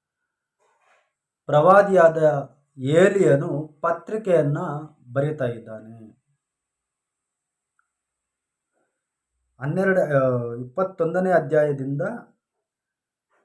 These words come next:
ಆ, ಇಪ್ಪತ್ತೊಂದನೇ ಅಧ್ಯಾಯ ಎಂಟನೇ ವಚನದಿಂದ ಹನ್ನೆರಡನೇ ವಚನದವರೆಗೂ ನಾವು ನೋಡಿದ್ರೆ ಬಹಳ ಸ್ಪಷ್ಟವಾಗಿ ನಮ್ಗೆ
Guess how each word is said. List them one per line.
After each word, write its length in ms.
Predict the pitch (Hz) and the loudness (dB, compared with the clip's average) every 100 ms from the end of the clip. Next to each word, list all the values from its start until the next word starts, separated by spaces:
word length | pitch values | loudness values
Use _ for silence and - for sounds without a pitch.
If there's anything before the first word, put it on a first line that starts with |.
| _ _ _ _ _ 135 | _ _ _ _ _ -16
ಆ, 340 | 143 139 131 127 - _ _ _ _ - | -10 -8 -8 -12 -16 _ _ _ _ -20
ಇಪ್ಪತ್ತೊಂದನೇ 680 | 123 - 185 185 165 180 185 | -14 -4 -4 -4 -4 -2 2
ಅಧ್ಯಾಯ 600 | 151 135 147 143 170 147 | 2 2 0 4 2 0
ಎಂಟನೇ 600 | 151 170 185 190 190 175 | -4 -4 -4 -2 -4 -4
ವಚನದಿಂದ 680 | 135 143 175 175 156 151 156 | -8 -6 -6 -6 -6 -6 -4
ಹನ್ನೆರಡನೇ 720 | 175 139 143 175 185 175 175 | -4 -4 -4 0 0 0 -4
ವಚನದವರೆಗೂ 760 | 170 151 160 156 147 139 139 151 | -6 -6 -6 -6 -2 -2 -2 -6
ನಾವು 180 | 143 135 | -8 -6
ನೋಡಿದ್ರೆ 320 | 139 143 160 | -8 -8 -10
ಬಹಳ 220 | 139 139 | -10 -12
ಸ್ಪಷ್ಟವಾಗಿ 720 | - - 143 - 160 151 156 | -14 -16 -18 -12 -6 -6 -6
ನಮ್ಗೆ 500 | 180 170 190 220 _ | -10 -10 -12 -12 _